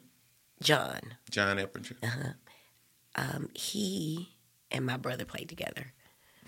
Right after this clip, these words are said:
Speaker 2: Really?
Speaker 1: On several different teams. Yeah,
Speaker 2: Yeah.
Speaker 1: he, he played baseball forever. Yeah.
Speaker 2: That's awesome.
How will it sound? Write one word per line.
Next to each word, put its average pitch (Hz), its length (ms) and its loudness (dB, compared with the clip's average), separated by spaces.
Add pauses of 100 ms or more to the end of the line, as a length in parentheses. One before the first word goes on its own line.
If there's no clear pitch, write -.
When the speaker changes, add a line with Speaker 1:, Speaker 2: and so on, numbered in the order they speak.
Speaker 2:
Really? 156 680 8
Speaker 1:
On 82 160 6
several 127 500 10 (100)
different - 260 2
teams. - 360 0
Yeah, - 100 4
Speaker 2:
Yeah. 170 340 10
Speaker 1:
he, 160 140 4
he 151 60 4
played 135 360 2
baseball 131 400 0
forever. - 500 -6 (420)
Yeah. 143 180 -6
Speaker 2:
That's 196 340 0
awesome. 76 460 2